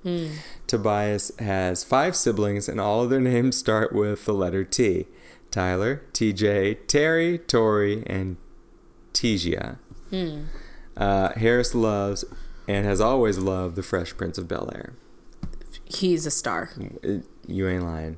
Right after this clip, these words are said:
Speaker 1: <laughs>
Speaker 2: Uh, and just those are some of the short things about Tobias Harris. And this year he's just leading the Clippers to the number one record in the West with twenty-one points a game.
Speaker 1: That's amazing.
Speaker 2: Go Vols.
Speaker 1: Awesome. Um, ready for my person?
Speaker 2: Go for it.
Speaker 1: Okay,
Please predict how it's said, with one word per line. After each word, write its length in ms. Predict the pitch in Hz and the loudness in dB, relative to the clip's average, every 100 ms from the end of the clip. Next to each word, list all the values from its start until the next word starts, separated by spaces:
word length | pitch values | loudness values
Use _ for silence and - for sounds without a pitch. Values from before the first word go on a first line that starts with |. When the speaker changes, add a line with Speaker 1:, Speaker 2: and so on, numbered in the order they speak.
| - | -6
Speaker 1:
<laughs> 300 | 202 254 330 | -2 0 2
Speaker 2:
Uh, 260 | 107 107 117 | 2 4 4
and 220 | 127 123 | 4 4
just 240 | 135 143 135 | 2 2 4
those 240 | 151 135 | 4 4
are 80 | 135 | 2
some 180 | 139 120 | 2 2
of 60 | |
the 80 | 107 | 0
short 280 | - 95 - | 0 0 0
things 220 | 98 92 | -2 0
about 220 | 92 90 | -2 -4
Tobias 360 | 90 90 87 - | -4 -4 -4 -4
Harris. 320 | 92 92 - - | -2 -2 -4 -6
And 240 | 95 92 | -4 -2
this 180 | 95 - | -4 -2
year 120 | 107 | -2
he's 220 | 107 104 117 | 0 -4 -6
just 160 | 127 | -6
leading 400 | 113 117 120 123 | 0 2 4 4
the 160 | 123 120 | 2 0
Clippers 640 | - 127 127 127 127 - | 0 0 2 4 2 -2
to 240 | - 117 | 0 2
the 80 | 117 | 2
number 240 | 117 117 117 | 2 2 2
one 120 | 117 | 2
record 300 | 113 110 110 | 0 0 -2
in 100 | 110 | -2
the 80 | 117 | -2
West 400 | 131 165 - 123 | -2 -4 -6 -4
with 320 | 113 110 - | 0 0 0
twenty-one 440 | - 120 120 127 | -2 0 0 0
points 260 | 135 135 - | 0 -2 -2
a 40 | |
game. 220 | 226 185 92 - - - - - - - | -4 -6 -8 -18 -20 -20 -20 -20 -20 -6
Speaker 1:
That's 200 | 175 220 | -4 0
amazing. 440 | 226 226 - - - | 0 2 0 -4 -6
Speaker 2:
Go 140 | 101 113 | -4 -2
Vols. 380 | 143 - - - - - - | -4 -6 -12 -8 -4 -4 -2
Speaker 1:
Awesome. 580 | 175 - 202 131 160 165 - - - - - - - | -2 0 -2 -2 -4 -8 -8 -8 -6 -6 -8 -8 -6
Um, 640 | 208 196 190 185 185 180 185 - | -2 2 2 2 0 -2 -4 -4
ready 120 | 185 | -4
for 100 | 196 | -4
my 100 | 180 | -6
person? 320 | 226 277 381 - - | -6 -6 -8 -12 -10
Speaker 2:
Go 100 | 98 | -6
for 140 | 123 - | -4 0
it. 40 | - - | 2 2
Speaker 1:
Okay, 240 | 196 - | 2 0